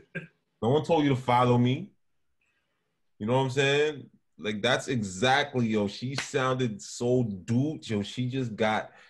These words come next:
she did him like a dude. And I know women out there were like, "Finally, finally someone stepped up and represented us the right way because we,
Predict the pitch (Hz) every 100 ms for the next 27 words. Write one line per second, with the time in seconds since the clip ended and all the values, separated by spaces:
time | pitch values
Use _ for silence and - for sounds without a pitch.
0 | - _ _ _ _ _ _ _ _ _
1 | _ - 110 101 110 104 95 - 76 78
2 | 69 64 _ _ _ _ _ _ _ _
3 | _ _ _ _ _ _ - - _ _
4 | _ 92 85 82 - _ _ - 87 87
5 | 95 95 92 98 95 95 73 90 - 90
6 | 87 87 85 78 69 - 107 90 85 76
7 | 71 69 _ _ _ _ _ _ _ _
8 | _ - _ _ _ - 95 95 95 92
9 | 92 - 95 95 92 - 90 85 - 82
10 | 80 - _ _ - 78 73 80 90 78
11 | 85 82 80 78 76 - 71 80 82 78
12 | 73 78 73 76 - 78 73 90